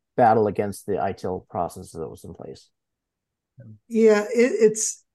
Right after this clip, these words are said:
Speaker 2: you know, with DevOps, you know, if, if we replace DevOps with delivery,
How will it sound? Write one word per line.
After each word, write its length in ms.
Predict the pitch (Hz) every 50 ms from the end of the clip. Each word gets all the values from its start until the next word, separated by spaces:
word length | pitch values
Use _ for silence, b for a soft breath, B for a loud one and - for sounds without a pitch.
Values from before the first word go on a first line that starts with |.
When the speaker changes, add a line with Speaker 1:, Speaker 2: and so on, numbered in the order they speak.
| _ -
Speaker 2:
you 140 | 214 214 202
know, 180 | 214 208 208
with 360 | 208 202 196 165 - 160 151
DevOps, 680 | 147 233 262 277 214 175 156 151 147 - - - - 262
you 140 | 208 170
know, 240 | 170 165 160 170 196
if, 180 | - 190 180 160 185 - - - - - 185
if 160 | 160 - -
we 260 | 180 175 170 170 170
replace 680 | 160 - - 180 170 151 - - 233 202 - - - 143
DevOps 560 | 180 180 - 151 160 151 143 147 - - -
with 320 | 151 156 147 - 165 143
delivery, 640 | 135 160 156 151 165 156 143 151 127 131 131 117